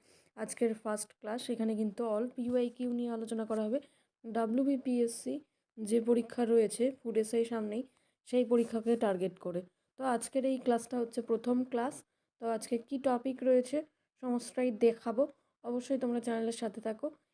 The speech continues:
এবং দেখো, এটা আজকের ক্লাসটা কিন্তু প্রথম ক্লাস। পিডিএফ পাওয়ার জন্য অবশ্যই তোমাদেরকে Telegram চ্যানেলে জয়েন করে থাকতে হবে। তো আজকের যে টপিকটা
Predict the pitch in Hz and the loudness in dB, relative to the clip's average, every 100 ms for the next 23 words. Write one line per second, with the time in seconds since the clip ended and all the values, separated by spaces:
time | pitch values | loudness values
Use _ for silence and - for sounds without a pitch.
0 | _ 254 269 262 233 220 240 233 - _ | _ -2 0 0 0 0 -2 -4 -12 _
1 | 220 - 247 240 - 226 214 240 226 214 | -14 -8 -8 -8 -2 -2 -2 -4 -4 -2
2 | 294 285 220 208 196 196 190 - _ _ | -2 -2 -4 -4 -6 -8 -8 -10 _ _
3 | _ - 233 285 277 277 254 247 247 247 | _ -8 0 2 2 2 0 2 2 2
4 | 233 254 240 233 226 226 285 247 233 214 | 0 -2 -2 0 0 -2 0 2 2 2
5 | 220 214 214 240 320 240 214 202 208 208 | -2 -2 -2 -2 0 0 0 0 -4 -4
6 | 180 - 180 190 - _ _ _ _ _ | -8 -8 -8 -8 -10 _ _ _ _ _
7 | _ _ _ _ _ _ _ _ _ _ | _ _ _ _ _ _ _ _ _ _
8 | - - - - - 262 254 - 247 - | -16 -14 -12 -10 12 12 12 12 10 10
9 | - 311 277 285 294 262 262 269 - | 12 12 12 12 12 12 12 10 12